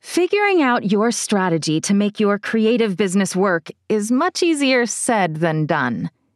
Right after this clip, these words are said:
You might think you know how things work in your creative industry, and you might be doing all the things that should be the right things, and yet nothing is working for you.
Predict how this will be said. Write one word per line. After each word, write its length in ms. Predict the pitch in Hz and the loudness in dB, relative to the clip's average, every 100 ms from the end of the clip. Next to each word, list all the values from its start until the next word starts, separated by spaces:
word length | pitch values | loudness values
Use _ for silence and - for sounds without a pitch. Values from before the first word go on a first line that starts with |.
| _ _ _ _ _ - | _ _ _ _ _ -2
You 100 | 277 | 0
might 260 | 320 320 - | 2 -2 -6
think 460 | - 330 339 - | -6 -2 -2 0
you 140 | 262 240 | 0 2
know 180 | 226 | 2
how 180 | 214 208 | 2 0
things 300 | 208 208 196 | 0 0 0
work 240 | 185 196 202 | 0 0 0
in 80 | |
your 140 | 190 180 | 0 0
creative 420 | 208 185 190 185 | 0 0 0 0
industry, 680 | 175 175 180 180 175 175 170 | 0 0 -2 -2 0 2 0
and 200 | 160 156 | -2 -2
you 140 | 180 | 0
might 240 | 214 262 277 | 0 0 0
be 100 | 302 | -2
doing 280 | 269 254 240 | 0 0 2
all 240 | 233 277 | 2 0
the 120 | 277 | -2
things 420 | - 240 226 202 | 0 0 0 0
that 200 | 180 214 | -2 -4
should 560 | - - - 392 370 214 | -4 -6 -2 0 0 2
be 140 | 226 | 2
the 120 | 208 202 | 2 2
right 240 | 214 202 | 0 -2
things, 540 | - 294 214 175 175 - - _ _ _ _ - | -2 0 2 0 -4 -10 -20 _ _ _ _ -4
and 120 | 226 | -2
yet 140 | 240 247 | 0 0
nothing 500 | 240 277 - 302 277 | 0 0 0 0 0
is 200 | 254 196 | -2 0
working 460 | 226 269 285 220 | -2 0 0 0
for 240 | - 160 147 | 0 -4 -2
you. 320 | 117 127 | -6 -8